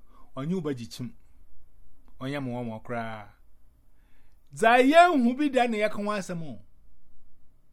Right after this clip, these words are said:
Experience a ya fam da no na ya ka ho asem.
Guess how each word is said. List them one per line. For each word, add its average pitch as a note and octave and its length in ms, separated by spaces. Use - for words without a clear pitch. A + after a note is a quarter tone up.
Experience F3 720
a D3 140
ya F3 280
fam C3+ 380
da B2+ 140
no A#2+ 160
na C3 160
ya G#2 180
ka - 200
ho G#2+ 100
asem. - 280